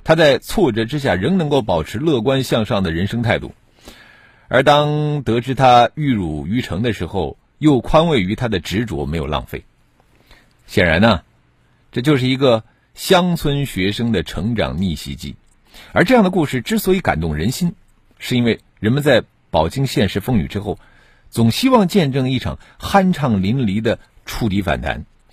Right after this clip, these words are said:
一场绝境之后的峰回路转，并且从中汲取前进的动力。从赵旭毛励志的笔触当中，我们能够感受到他心中的那份从容。踏过万水千山，曾经的绝望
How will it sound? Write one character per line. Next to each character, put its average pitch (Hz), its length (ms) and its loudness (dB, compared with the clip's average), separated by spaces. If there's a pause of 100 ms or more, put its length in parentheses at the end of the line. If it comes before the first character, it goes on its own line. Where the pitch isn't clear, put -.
(340)
一 220 100 6
场 104 280 2
绝 131 240 2
境 170 200 0
之 170 160 0
后 147 160 0
的 92 140 0
峰 131 200 -2
回 104 140 -2
路 104 160 -6
转， - 200 -10 (280)
并 135 160 0
且 71 160 -4
从 87 240 -2
中 110 180 2
汲 98 240 -4
取 67 200 -10
前 78 280 -2
进 95 140 2
的 65 80 -4
动 65 180 -2
力。 55 120 -8 (1600)
从 160 420 0 (260)
赵 160 200 6
旭 127 140 -4
毛 104 220 2
励 135 200 -2
志 120 120 -4
的 98 80 -2
笔 71 160 -10
触 87 160 -8
当 82 160 -2
中， 90 120 -4
我 76 60 -4
们 67 80 -8
能 82 100 -6
够 110 120 2
感 58 200 -4
受 67 120 -12
到 67 220 -6 (140)
他 - 120 -8
心 110 280 2
中 107 160 0
的 90 80 0
那 90 160 0
份 71 180 -4
从 - 240 -2
容。 65 180 -4 (640)
踏 90 300 4
过 80 160 -2
万 85 240 2
水 58 140 -10
千 80 240 -6
山， 80 220 -4 (520)
曾 117 320 0
经 131 180 2
的 110 100 2
绝 85 200 -2
望 95 220 0